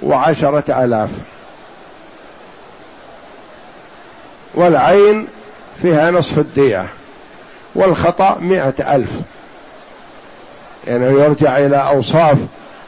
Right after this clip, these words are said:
الإبل، مائة ألف وعشرة آلاف، أوصاف الإبل والأدية كلها مائة من الإبل،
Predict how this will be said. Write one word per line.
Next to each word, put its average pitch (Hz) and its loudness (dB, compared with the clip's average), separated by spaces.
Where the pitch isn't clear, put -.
الإبل، 135 -2
مائة 139 -2
ألف 180 0
وعشرة 139 0
آلاف، 156 2
أوصاف 156 2
الإبل 175 0
والأدية 147 2
كلها 160 0
مائة 170 -2
من 135 2
الإبل، 127 0